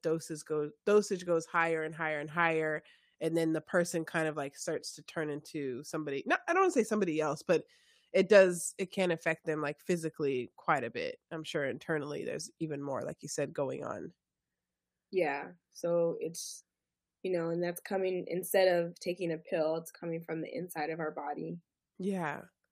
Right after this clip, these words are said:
Speaker 2: So, this is
Speaker 1: It's
Speaker 2: why we're gonna breathe. <laughs>
Speaker 1: Exactly, exactly. So, um, I want to,
Speaker 2: <coughs>
Speaker 1: now we're gonna talk about, like, getting into controlling, uh,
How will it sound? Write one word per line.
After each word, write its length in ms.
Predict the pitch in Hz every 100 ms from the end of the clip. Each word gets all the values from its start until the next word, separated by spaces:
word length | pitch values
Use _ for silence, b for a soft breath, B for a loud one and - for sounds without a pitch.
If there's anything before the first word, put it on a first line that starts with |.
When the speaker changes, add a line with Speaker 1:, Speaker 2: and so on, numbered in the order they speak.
| -
Speaker 2:
So, 600 | - - - - - - _ - B B -
this 220 | 190 320
is 120 | 415
Speaker 1:
It's 40 | 311
Speaker 2:
why 160 | 311
we're 200 | 330 370 269
gonna 260 | 269 294 254
breathe. 680 | 233 349 349 285 262 269 -
<laughs> 80 | -
Speaker 1:
Exactly, 800 | 233 240 233 226 370 370 254 202
exactly. 680 | 196 196 208 220 220 185 190
So, 300 | 254 233 214 B B B
um, 300 | 226 226 226 -
I 60 | 226
want 340 | 233 285 -
to, 640 | - 262 240 233 226 202 165
Speaker 2:
<coughs> 40 |
Speaker 1:
now 220 | 220 214 254
we're 140 | 240
gonna 180 | 220 208
talk 280 | 202 233 185
about, 220 | 170 170
like, 200 | 165 -
getting 300 | 208 240 226
into 600 | 185 180 185 175 170 165
controlling, 920 | - 180 - 202 190 190 175 170 170 - _
uh, 520 | 160 156 156 156 151